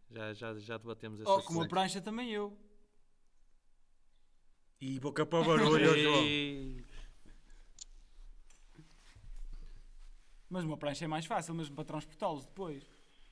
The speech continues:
Speaker 3: Eles agarram-se ali à prancha.
Speaker 2: Exatamente, e vão, e vão de pendura, meu.
Speaker 3: Um em cima um do outro.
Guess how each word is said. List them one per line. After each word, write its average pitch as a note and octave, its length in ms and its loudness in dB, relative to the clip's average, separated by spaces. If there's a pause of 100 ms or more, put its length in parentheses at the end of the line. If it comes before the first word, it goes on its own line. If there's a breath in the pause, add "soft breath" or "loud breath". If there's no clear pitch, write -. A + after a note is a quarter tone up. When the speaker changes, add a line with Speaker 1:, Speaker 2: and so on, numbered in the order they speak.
(920)
Speaker 3:
Eles G#2 160 -10
agarram-se A#2 520 -4
ali A#2 200 -6
à A2+ 80 -6
prancha. C3 440 -6
Speaker 2:
Exatamente, D#3 500 -6
e C#3+ 40 -4
vão, C#3 320 -8 (140)
e C3 120 -14
vão C#3 160 -10
de A2 60 -14
pendura, C3+ 460 -12
meu. A#2+ 160 -16 (1900)
Speaker 3:
Um G#2 120 -8
em G#2+ 100 -4
cima G#2+ 300 -8
um G#2+ 80 -8
do G#2+ 100 -8
outro. D3+ 460 -8